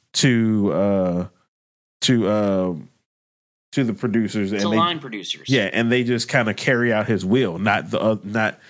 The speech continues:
Speaker 1: the line producers being over projects and consulting with him. Uh, he might be, he, he's heavily involved in the overall thing, but the individual projects, the producers run themselves.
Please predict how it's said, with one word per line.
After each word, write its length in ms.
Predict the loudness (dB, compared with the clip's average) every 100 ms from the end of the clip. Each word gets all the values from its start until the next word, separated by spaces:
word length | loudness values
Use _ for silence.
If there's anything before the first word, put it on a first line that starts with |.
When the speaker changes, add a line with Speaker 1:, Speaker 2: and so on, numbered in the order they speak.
| -20 -20 _ _
Speaker 1:
the 140 | -2
line 200 | 0 0
producers 360 | 0 -2 0 -2
being 320 | 0 0 0 0
over 300 | 0 0 -2
projects 680 | -2 0 0 0 -2 -2 -8
and 320 | -4 -4 -4 -10 -20 -20 _ -4
consulting 640 | -2 0 0 0 0 -2
with 180 | 0 -2
him. 380 | -2 -2 -6 -12 _ _ _ _ _
Uh, 140 | -4 0
he 160 | 2
might 220 | 2 0
be, 280 | 0 0 -2 -6
he, 400 | -10 -2 0 -2
he's 320 | -2 -2 0
heavily 420 | -2 0 0 0
involved 340 | 0 0 0
in 100 | -2
the 60 | -2
overall 460 | -2 -2 -4 -4 -2
thing, 260 | -2 -2
but 300 | -2 -6 -4
the 80 | -4
individual 560 | -2 0 0 0 -2 -4
projects, 540 | -4 -4 -4 -6 -8
the 80 | -12
producers 580 | -14 0 0 0 -4 -2
run 220 | -2 -2
themselves. 600 | -6 -4 -2 -2 -6